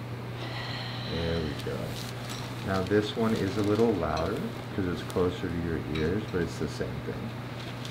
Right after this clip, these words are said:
So we're gonna breathe deep. And out. So loose, so chill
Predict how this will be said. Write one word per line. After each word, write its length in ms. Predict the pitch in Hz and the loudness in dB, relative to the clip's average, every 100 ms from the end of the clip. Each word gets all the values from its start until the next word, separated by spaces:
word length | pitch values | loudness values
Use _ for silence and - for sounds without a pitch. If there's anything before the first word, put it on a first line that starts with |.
| - - - - - - - - - - - - | -6 -8 -8 -8 -8 -8 -8 -8 -6 -8 -8 -6
So 80 | 92 | -2
we're 140 | 87 87 | 0 2
gonna 140 | 85 87 | 0 4
breathe 260 | 92 107 | 4 4
deep. 200 | 95 101 139 - - - - - - - - - - - - - - - - - - - | 4 2 2 -4 -8 -8 -8 -8 -8 -8 -8 -8 -8 -8 -8 -8 -8 -8 -8 -8 -8 -2
And 100 | 90 | 2
out. 220 | 80 120 151 - - - - - - - - - - - - - - - - - - - - - - - | 4 4 2 -4 -6 -8 -8 -6 -6 -4 -4 -4 -4 -4 -4 -4 -6 -6 -6 -6 -6 -6 -6 -4 0 4
So 160 | 92 | 4
loose, 400 | 85 87 90 120 | 6 8 8 6
so 280 | - - 90 | 4 6 6
chill 380 | - - 90 87 | 6 4 4 6